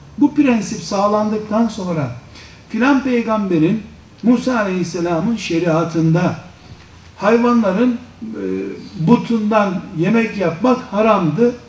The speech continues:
Bu şeriatta haram değil. Ayrıntılarda farklar var. Musa Aleyhisselam'ın şeriatıyla Resulullah sallallahu aleyhi ve sellemin şeriatı arasında çok farklar var.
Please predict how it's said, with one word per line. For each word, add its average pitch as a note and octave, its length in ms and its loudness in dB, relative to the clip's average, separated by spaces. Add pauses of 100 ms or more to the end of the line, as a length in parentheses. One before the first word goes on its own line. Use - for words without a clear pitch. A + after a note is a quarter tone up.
Bu A#3+ 100 -2
şeriatta F#3 640 -2
haram F3 360 -2
değil. B2+ 180 -2 (160)
Ayrıntılarda A3+ 1000 -2 (360)
farklar F#3+ 520 -2
var. - 300 -6 (580)
Musa A3+ 260 -2
Aleyhisselam'ın G#3 600 -2
şeriatıyla E3 1000 -6 (540)
Resulullah G#3 600 -2 (280)
sallallahu G3+ 600 -2
aleyhi F#3+ 200 -2
ve F3 60 -4
sellemin F#3+ 440 -4
şeriatı F3 600 -2
arasında F#3 680 -2
çok - 260 4
farklar B2 400 -6
var. - 280 -14